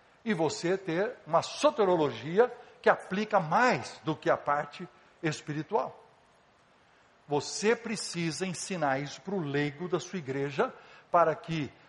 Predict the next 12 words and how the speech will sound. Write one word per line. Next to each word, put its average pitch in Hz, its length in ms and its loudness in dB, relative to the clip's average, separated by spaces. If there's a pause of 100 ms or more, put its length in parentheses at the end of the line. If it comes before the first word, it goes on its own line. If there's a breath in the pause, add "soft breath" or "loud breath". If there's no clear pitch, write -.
(100)
o 139 120 -4
mandato 147 800 4
missionário 180 800 2
surfe 165 880 0 (240 loud breath)
em 180 120 -2
cima 190 380 -2
do 165 100 -2
mandato 165 520 4
cultural 175 560 4
que - 200 -8
ele 147 220 -2
tem 135 340 -2